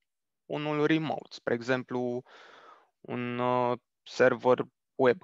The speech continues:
ca Apache sau Nginx sau alte servicii, cum ar fi, uh, F T P-ul. Sau cu o altă aplicație, D L L sau alte librării. Pentru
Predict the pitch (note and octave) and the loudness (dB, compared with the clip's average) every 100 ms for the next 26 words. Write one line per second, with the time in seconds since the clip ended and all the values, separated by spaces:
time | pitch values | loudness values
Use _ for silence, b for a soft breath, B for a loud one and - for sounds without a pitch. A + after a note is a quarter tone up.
0 | - A#2 A#2+ A#2 A#2 C3 _ _ _ _ | -2 2 4 4 0 -4 _ _ _ _
1 | _ _ _ _ - A#2+ - C3+ B2+ - | _ _ _ _ -2 -2 4 6 6 2
2 | - A#2 A#2 A#2 B2 A#2 A#2 A#2+ C#3 - | -4 0 2 0 -4 -4 -4 -2 -4 -6
3 | - - - - - B2 B2+ - B2+ B2+ | -16 -16 -18 -4 2 6 6 4 2 2
4 | A#2+ B2+ - B2 B2 B2 B2 - B2 A#2+ | 0 -2 -4 -6 -2 0 -2 -2 -2 0
5 | A#2 A#2+ C#3 _ _ _ _ - A2+ A#2 | -2 -4 -12 _ _ _ _ -4 2 2
6 | A2+ C#3 C#3 _ _ _ b b b b | 2 -2 -12 _ _ _ b b b b
7 | b b - A2+ - - - - - - | b b -2 -2 0 0 -2 -4 -8 -14
8 | _ _ _ _ _ _ _ - - C#3+ | _ _ _ _ _ _ _ -20 0 4
9 | C#3+ - D3 D3+ D3+ C#3 - A2 - D3 | 4 6 8 8 6 2 2 -2 4 4
10 | D3+ - D3 C#3+ C#3+ C#3 b b b b | 4 2 6 6 6 2 b b b b
11 | b b b _ _ - A#2 C#3+ D3 C3 | b b b _ _ -20 -2 4 6 8
12 | B2+ C3+ C#3+ C#3+ C#3 - B2 B2+ B2+ B2+ | 6 6 6 6 4 4 4 4 2 0
13 | B2 B2 B2+ B2+ B2+ B2 A#2 B2+ B2 A#2+ | 2 4 4 2 0 -2 0 2 2 0
14 | - - C3 - C#3+ C#3 C#3+ C3+ | -6 -2 -2 -2 0 0 0 -2